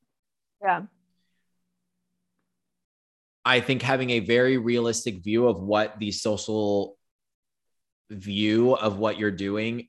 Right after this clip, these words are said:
Speaker 2: eh, I, I think it's stupid to act like there aren't social implications,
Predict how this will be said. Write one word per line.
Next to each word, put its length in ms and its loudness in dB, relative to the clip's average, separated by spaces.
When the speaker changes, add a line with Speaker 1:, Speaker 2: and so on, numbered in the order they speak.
Speaker 2:
eh, 120 -8
I, 320 4
I 180 4
think 220 -2
it's 220 0
stupid 600 2
to 300 -2
act 280 0
like 180 -2
there 260 -2
aren't 300 0
social 340 0
implications, 840 -4